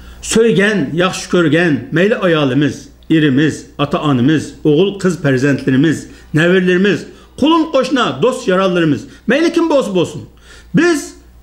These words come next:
bir kimni yaxşı görsek, onun üzüge, "Men sizni yaxşı görmen" deyişten herkes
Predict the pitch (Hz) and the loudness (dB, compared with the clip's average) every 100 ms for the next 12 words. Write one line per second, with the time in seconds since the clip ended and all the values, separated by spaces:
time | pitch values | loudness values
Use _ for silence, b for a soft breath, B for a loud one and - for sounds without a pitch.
0 | 175 226 226 240 185 185 - - 170 - | -2 0 0 0 2 0 -2 -2 -2 0
1 | 269 - - b b 196 220 233 226 170 | -4 -6 -20 b b 0 0 0 -2 0
2 | 160 180 175 277 B B - 190 311 285 | 2 2 0 -4 B B -2 0 0 -2
3 | 254 226 165 156 - 185 165 156 139 117 | -2 0 2 -2 -4 0 0 2 -2 -2
4 | 156 180 - 277 277 - - 202 240 427 | -2 0 2 0 0 -6 -4 -2 0 -2
5 | - | -4